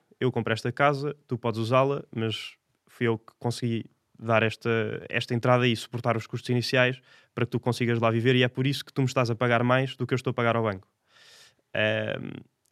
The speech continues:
então, pronto, uma pessoa, obviamente, que não tenha, vou-vos dar o meu, o meu caso em concreto, eh, esta segunda casa que comprei foram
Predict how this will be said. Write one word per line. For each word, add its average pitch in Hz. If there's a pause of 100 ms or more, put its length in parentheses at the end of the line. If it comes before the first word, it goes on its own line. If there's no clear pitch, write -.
(160)
então, 120 (160)
pronto, 117
uma 113
pessoa, 120
obviamente, 120
que -
não 113
tenha, 107 (960)
vou-vos 110
dar 104
o 104
meu, 104
o 98
meu 104
caso 107
em 113
concreto, 113 (460)
eh, 110
esta -
segunda 120
casa 117
que -
comprei 127
foram 117